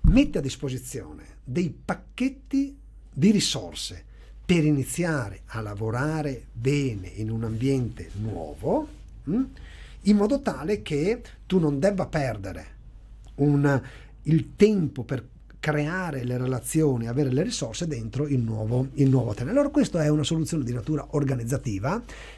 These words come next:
che rende, nel caso specifico, l'ateneo, il mio ateneo, più attrattivo. Ecco, soluzioni di questo tipo, così come eventualmente favorire la mobilità tra ospedali nel nostro,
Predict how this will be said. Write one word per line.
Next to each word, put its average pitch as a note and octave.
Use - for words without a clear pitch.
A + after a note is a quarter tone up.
che G3
rende, C#3
nel E2
caso G2
specifico, G#2+
l'ateneo, C3
il C3
mio B2+
ateneo, D3
più -
attrattivo. B2+
Ecco, -
soluzioni E3+
di D#3
questo C#3+
tipo, A#3
così C3
come D3+
eventualmente C3
favorire B2
la C3
mobilità A#2+
tra C3+
ospedali C3+
nel A2+
nostro, A2+